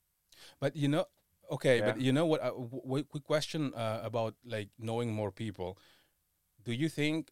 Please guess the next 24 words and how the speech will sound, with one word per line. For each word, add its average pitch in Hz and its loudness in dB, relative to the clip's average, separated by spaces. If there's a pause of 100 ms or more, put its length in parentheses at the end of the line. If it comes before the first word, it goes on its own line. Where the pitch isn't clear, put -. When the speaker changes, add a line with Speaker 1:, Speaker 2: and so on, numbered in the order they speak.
Speaker 1:
for 117 -4
example, 110 -6
like, 107 0
especially 107 -4
in, 107 -8
if 107 -10
we 107 -10
talk 101 -6
about 101 -4
fashions 98 -4
or, 92 -8 (520)
uh, 87 -12
on 92 -14
this, 90 -12 (340)
uh, 82 -16 (600)
let's 95 -14
say 87 -12
niche, 95 -14
um, 98 -6 (360)
but 95 -14
do 113 -4
you 139 -2
think, 156 -2
like, 117 2